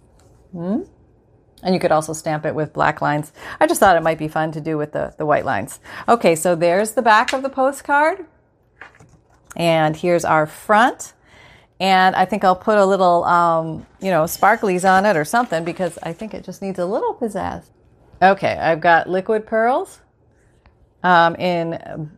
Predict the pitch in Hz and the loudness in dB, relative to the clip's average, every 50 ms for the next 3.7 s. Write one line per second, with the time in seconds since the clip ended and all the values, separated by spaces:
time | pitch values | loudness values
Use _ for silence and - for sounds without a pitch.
0 | - _ _ _ _ - 156 - _ _ _ - 180 180 185 196 214 247 247 - | -20 _ _ _ _ -20 -20 -20 _ _ _ 0 2 4 6 6 4 2 0 -4
1 | - - 180 175 170 160 151 151 151 151 156 175 202 269 381 - - - - - | -10 -6 -6 -6 -6 -6 -4 -2 0 0 0 0 -2 -2 -4 -8 -12 -16 -18 -20
2 | - - - _ - 160 160 151 147 151 151 151 147 156 156 156 - - 156 156 | -20 -20 -20 _ -14 -10 -8 -8 -6 -4 -4 -6 -6 -8 -12 -10 -10 -8 -6 -2
3 | 151 - - - - - - - - - - - - - | -2 -2 -2 -2 -6 -6 -6 -6 -6 -6 -6 -6 -10 -14